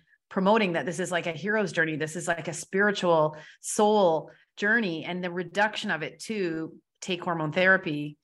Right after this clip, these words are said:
and you'll be fixed. You know, hormone therapy is not gonna fix your marriage that needs attention. It's not gonna fix your tendency to always say yes to things and develop resentment.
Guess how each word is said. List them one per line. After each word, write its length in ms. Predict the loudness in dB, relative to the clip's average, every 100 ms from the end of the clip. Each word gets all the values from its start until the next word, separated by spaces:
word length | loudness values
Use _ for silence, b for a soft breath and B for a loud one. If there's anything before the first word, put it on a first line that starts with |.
| _ _ _ _ _ _ _ _ -6
and 160 | -2
you'll 120 | -2
be 100 | -4
fixed. 640 | -4 0 0 -2 -10 -16 -18 b b 0
You 80 | 2
know, 100 | 4
hormone 340 | 4 2 2
therapy 280 | 2 0 -2
is 100 | -4
not 140 | -6
gonna 160 | -6 -8
fix 420 | -6 -8 -8 -6
your 100 | -2
marriage 360 | 2 4 2 0
that 180 | -4
needs 200 | -2 -6
attention. 520 | -6 -6 -6 -2 -4 -4
It's 160 | -2
not 180 | -2 -2
gonna 300 | -2 0 0
fix 500 | -2 -2 -2 -2 -12
your 360 | -4 -2 -2 -6 B -6
tendency 500 | 0 0 0 -2 0
to 100 | 4
always 340 | 4 2 0
say 140 | -2 2
yes 220 | 2 0
to 100 | -10
things 380 | -8 -8 -6 -6
and 240 | -6 -6 -8
develop 400 | -2 2 2 2
resentment. 640 | -2 2 2 2 -6 -6